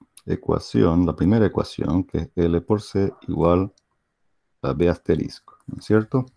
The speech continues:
Donde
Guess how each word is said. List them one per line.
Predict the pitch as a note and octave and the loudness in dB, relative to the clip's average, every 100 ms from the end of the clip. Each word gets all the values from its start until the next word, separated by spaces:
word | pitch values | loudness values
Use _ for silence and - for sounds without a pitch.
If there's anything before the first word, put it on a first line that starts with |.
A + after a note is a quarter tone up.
| _ _ - - _ _ _ _ _ _ _ _ _ _ _ _ _ _ _ _ _ _ _ _ _ _ _ _ | _ _ -20 -20 _ _ _ _ _ _ _ _ _ _ _ _ _ _ _ _ _ _ _ _ _ _ _ _
Donde | F2 E2 D#2+ D#2+ - | -6 -2 0 0 -2